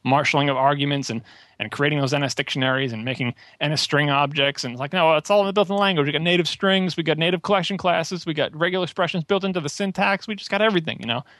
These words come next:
Forget about that stuff." Uh, making objects and classes, everything is great. Um, then you need to say, "Okay, well, you've got these great things, but you've got a bunch of developers who are writing Objective-C Cocoa apps who know Objective-C really well and like Cocoa.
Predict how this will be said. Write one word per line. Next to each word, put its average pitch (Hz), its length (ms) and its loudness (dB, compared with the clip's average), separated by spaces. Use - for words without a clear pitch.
Forget 208 220 0
about 139 180 2
that 107 140 -8
stuff." 107 200 -8
Uh, 101 160 -6
making 156 380 -4
objects 165 320 -2
and 156 80 -6
classes, 170 340 -2
everything 156 280 -2
is 143 80 -6
great. 87 240 -6
Um, 113 320 -4
then 226 300 0
you 220 60 6
need 180 160 4
to 175 60 -4
say, 151 260 2
"Okay, 135 300 0
well, 131 100 -8
you've 147 120 -6
got 180 120 -4
these 175 120 -2
great 156 220 -2
things, 170 340 -2
but 139 120 -4
you've 147 80 -2
got 147 160 0
a - 20 0
bunch 175 180 -2
of 185 60 -8
developers 170 400 0
who 143 80 -4
are - 20 0
writing 135 220 0
Objective-C 139 520 -4
Cocoa 180 260 0
apps 80 280 -6
who 117 240 -6
know 131 180 2
Objective-C 180 460 -2
really 160 260 -4
well 110 300 0
and 143 160 0
like 147 200 2
Cocoa. - 400 -2